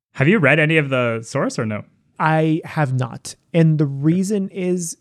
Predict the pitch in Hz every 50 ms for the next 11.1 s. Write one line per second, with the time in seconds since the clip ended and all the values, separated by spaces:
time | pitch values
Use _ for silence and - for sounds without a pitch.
0 | _ _ - - 143 127 147 131 135 131 127 123 - - - 135 120 123 131 127
1 | 123 117 110 131 139 160 151 147 151 143 143 135 127 - 139 123 117 - 120 123
2 | 127 127 127 127 127 127 127 123 - - 127 - - 123 123 123 123 123 123 123
3 | 123 123 123 123 123 127 127 127 - - 151 143 139 147 151 151 156 165 160 156
4 | 151 135 131 123 120 127 127 127 127 127 131 - - - 147 135 131 131 190 180
5 | 165 160 156 147 143 143 - 175 151 156 - 165 165 170 175 165 156 - 160 151
6 | 151 151 151 147 151 160 170 165 151 156 151 160 147 139 165 156 143 151 151 151
7 | 139 135 135 135 139 139 139 135 139 151 139 135 135 131 131 131 127 135 127 127
8 | _ _ _ _ _ _ _ _ _ _ _ _ _ _ _ - - - 143 -
9 | 127 113 - 151 170 175 180 180 165 170 156 151 143 131 143 135 127 127 127 -
10 | - 190 - 160 139 135 131 156 - _ _ _ _ _ - - 151 143 131 131
11 | -